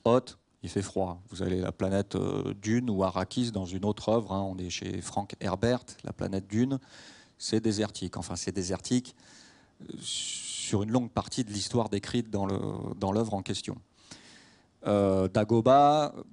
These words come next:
c'est une planète subtropicale humide, marécageuse, où, euh, Yoda, par exemple, euh, va jouer les ermites, bon, et cetera, et cetera.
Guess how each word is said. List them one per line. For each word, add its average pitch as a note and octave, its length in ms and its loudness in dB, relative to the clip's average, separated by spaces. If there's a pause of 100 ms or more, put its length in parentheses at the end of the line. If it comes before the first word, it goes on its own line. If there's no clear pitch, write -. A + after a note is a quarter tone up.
(140)
c'est - 340 0
une G#2+ 80 -6
planète A2+ 380 2
subtropicale - 880 -2
humide, G#2+ 500 2
marécageuse, G2 1120 2
où, G#2+ 380 0
euh, G2+ 600 -2
Yoda, G#2+ 520 0
par F#2+ 180 -4
exemple, G#2 540 -4
euh, F#2+ 260 0
va F#2+ 140 -2
jouer G2+ 220 -2
les G2+ 180 -4
ermites, G2+ 340 -8
bon, - 160 -4
et - 100 -6
cetera, F#2 380 -6
et F#2+ 60 -10
cetera. - 340 -10